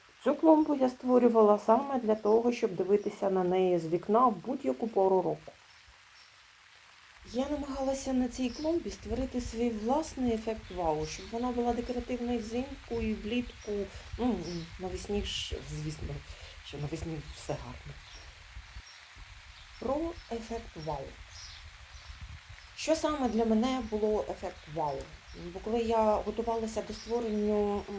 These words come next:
саме цієї клумби, ну, всього свого садочку, о, я багато з-, передивлялася інформації, багато дивилася,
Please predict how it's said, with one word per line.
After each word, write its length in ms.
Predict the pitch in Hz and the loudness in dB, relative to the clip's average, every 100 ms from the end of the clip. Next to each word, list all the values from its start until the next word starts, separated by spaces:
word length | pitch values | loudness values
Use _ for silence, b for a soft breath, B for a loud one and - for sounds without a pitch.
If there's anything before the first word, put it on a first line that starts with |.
| 190 | -4
саме 200 | 208 208 202 | -2 -2 -4
цієї 400 | 208 208 294 262 | -6 -4 -2 -2
клумби, 520 | 220 196 180 165 160 156 | -4 -6 -6 -4 -4 -4
ну, 220 | 262 247 208 - 82 - - - - - | -2 -2 -2 -6 -16 -16 -16 -16 -14 -10
всього 320 | - 208 165 | -4 -4 -4
свого 260 | - 156 156 - | -10 -14 -12 -10
садочку, 460 | 151 147 147 - - - B B B B B | -10 -12 -14 -16 -18 -18 B B B B B
о, 160 | - 156 160 | -10 -4 4
я 100 | 294 | 6
багато 380 | 330 330 320 262 | 6 4 0 -4
з-, 140 | - - | -8 -6
передивлялася 680 | 262 262 214 226 269 262 240 | -2 0 0 2 2 2 0
інформації, 1000 | 226 220 220 196 175 175 - - 175 180 | -2 0 2 4 2 0 -8 -8 -4 -4
багато 640 | 165 180 190 208 214 220 | -4 -4 0 0 0 -2
дивилася, 800 | 214 208 202 202 196 190 - 190 | -2 0 0 0 0 -2 -6 -2